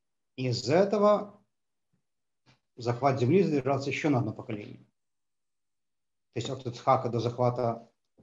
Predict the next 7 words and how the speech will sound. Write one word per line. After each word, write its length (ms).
земли 360
Израиля 600
прошли 400
также 300
с-, 100
семь 320
поколений. 500